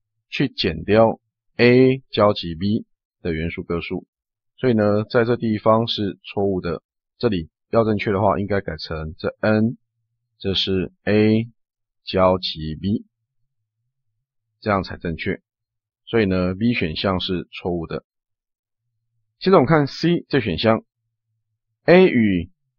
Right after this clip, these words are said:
B 的补集的交集是等于 A 插其 B。那么 A 集合在这里，那么 B 的补集呢是 B 以外，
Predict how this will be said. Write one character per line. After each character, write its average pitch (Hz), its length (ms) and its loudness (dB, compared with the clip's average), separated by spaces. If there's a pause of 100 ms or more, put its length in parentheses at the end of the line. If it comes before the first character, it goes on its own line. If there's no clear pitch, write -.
(180)
B 185 180 2
的 175 120 4
补 92 240 -4
集 - 160 -6
的 95 100 0
交 123 260 6
集 90 560 -4
是 - 200 -6
等 82 180 -4
于 76 300 -8 (120)
A 113 460 2 (240)
插 90 280 0
其 78 260 -10
B。 92 260 -8 (1300)
那 147 100 2
么 127 360 6 (120)
A 135 160 4
集 120 180 0
合 113 160 0
在 104 140 4
这 107 120 -2
里， 90 220 -2 (640)
那 143 100 0
么 127 240 6
B 127 200 -2
的 135 100 2
补 87 220 -8
集 85 180 -8
呢 87 240 -2
是 98 240 -2
B 95 320 -4
以 69 60 -6
外， 98 280 2